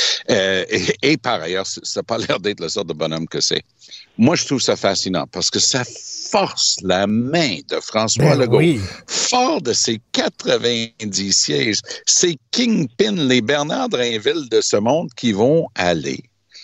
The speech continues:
Speaker 1: se mettre à genoux devant le roi Charles trois. Ah, est-ce que, justement, Drainville va faire semblant de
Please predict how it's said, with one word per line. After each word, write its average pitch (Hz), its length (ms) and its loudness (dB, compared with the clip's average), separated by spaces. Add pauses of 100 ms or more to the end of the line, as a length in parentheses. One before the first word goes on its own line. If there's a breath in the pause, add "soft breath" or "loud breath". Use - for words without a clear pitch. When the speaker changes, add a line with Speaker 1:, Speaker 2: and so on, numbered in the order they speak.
(280 loud breath)
Speaker 1:
se - 220 0
mettre 123 240 0
à 156 100 2
genoux 196 440 -2 (340)
devant 92 400 4 (100)
le 80 160 2
roi 73 380 2
Charles 82 440 -2
trois. - 320 -6 (680 loud breath)
Ah, - 100 -4 (180)
est-ce - 440 0
que, 175 300 2 (280)
justement, 101 680 2
Drainville 92 760 2
va 85 120 0
faire 95 200 0
semblant 90 440 2
de 82 120 0